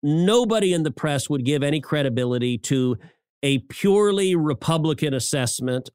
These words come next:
of January sixth or anything else. I mean, I mean, it, whatever you talk about, a purely Republican assessment gets no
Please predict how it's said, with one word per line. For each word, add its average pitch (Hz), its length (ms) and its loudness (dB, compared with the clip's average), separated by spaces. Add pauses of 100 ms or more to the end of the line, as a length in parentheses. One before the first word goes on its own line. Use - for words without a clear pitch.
of 123 300 -2
January 147 520 0
sixth 254 300 -4
or 262 140 -4
anything 262 340 0
else. 120 340 -4
I 143 80 -4
mean, 151 200 -2
I 151 40 -2
mean, 156 160 2
it, 170 220 -2 (800)
whatever 190 460 2
you 143 220 4
talk 131 340 -2
about, 127 280 -2
a 139 120 0
purely 185 480 0
Republican 139 540 -2
assessment 120 680 -4
gets 139 380 -2
no 120 520 -2